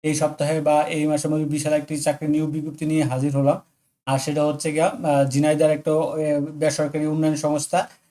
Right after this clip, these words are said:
এনজিও, সেটা হচ্ছে গিয়া সিও। তো সিও তারা কিন্তু, আহ, এই সিও এনজিও তারা একটা বিনা অভিজ্ঞতা, অভিজ্ঞতায় সরাসরি সাক্ষাৎকারে একটা নিয়োগ বিজ্ঞপ্তি প্রকাশ করছে,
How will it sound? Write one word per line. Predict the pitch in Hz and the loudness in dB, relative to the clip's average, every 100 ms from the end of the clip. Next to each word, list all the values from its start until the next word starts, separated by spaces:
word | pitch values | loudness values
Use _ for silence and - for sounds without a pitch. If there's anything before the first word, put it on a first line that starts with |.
| _ | _
এনজিও, | 151 147 139 151 156 196 - | 2 2 4 4 4 2 0
সেটা | - 147 | -4 2
হচ্ছে | 147 143 151 | 2 0 0
গিয়া | 156 147 | 2 2
সিও। | - 170 160 143 - | 2 2 2 2 -2
তো | - 147 | -4 -2
সিও | - 160 160 170 | -2 0 2 2
তারা | - 147 | 4 4
কিন্তু, | 147 160 151 165 226 - _ _ - | 4 2 0 0 -2 -6 _ _ -2
আহ, | 143 | 2
এই | 160 170 160 | 2 2 0
সিও | 160 175 170 165 | 0 0 2 2
এনজিও | 165 160 160 170 | 0 0 0 2
তারা | 147 147 147 190 - - _ | 6 6 8 4 0 -16 _
একটা | 139 139 147 151 | 0 2 6 6
বিনা | 151 170 165 | 4 0 4
অভিজ্ঞতা, | 151 151 147 160 160 | 4 4 0 2 6
অভিজ্ঞতায় | 151 147 147 160 151 156 196 - _ | 6 4 0 0 4 2 2 -4 _
সরাসরি | - 156 165 151 151 | 2 6 6 6 -2
সাক্ষাৎকারে | 143 156 147 151 143 156 156 | 0 0 2 0 2 2 4
একটা | 185 226 143 151 | 4 2 -2 2
নিয়োগ | 151 156 160 | 2 2 0
বিজ্ঞপ্তি | 156 160 147 156 | -2 -4 -4 0
প্রকাশ | 143 190 151 | 4 4 2
করছে, | 156 147 180 233 | -4 -2 -2 -2